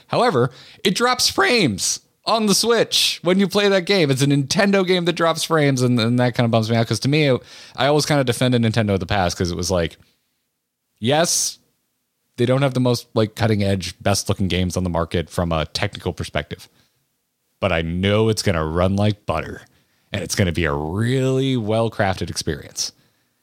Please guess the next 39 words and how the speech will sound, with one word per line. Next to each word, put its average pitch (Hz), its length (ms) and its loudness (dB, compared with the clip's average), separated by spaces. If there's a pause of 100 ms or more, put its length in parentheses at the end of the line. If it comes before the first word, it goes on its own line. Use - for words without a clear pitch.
(160)
And 92 80 0
I 90 40 2
feel 104 160 4
like 92 200 0
just 104 240 -2
a 107 40 4
little 151 380 0
bit 110 300 0
that's 101 180 0
been 92 160 -4
chipped - 180 -4
away 76 200 -4
at 80 100 -12
them. 78 160 -8
I - 20 0
don't 156 140 2
think 160 120 0
it's - 80 -4
the 131 100 0
end 135 60 2
of 131 60 0
the 120 140 0
world. 98 360 4
This 90 120 -2
isn't 95 380 -4
me, 95 180 2
like, 90 300 0
some 87 420 -6 (180)
big 87 340 -4 (520)
proclamation 90 600 0
that 87 100 -2
Nintendo 85 400 -4
is 80 80 -4
dead. 78 300 -2 (360)
Uh, 69 180 -2
clearly 87 340 2
they 71 100 0
aren't. 73 320 -4 (300)
Um, 71 340 -6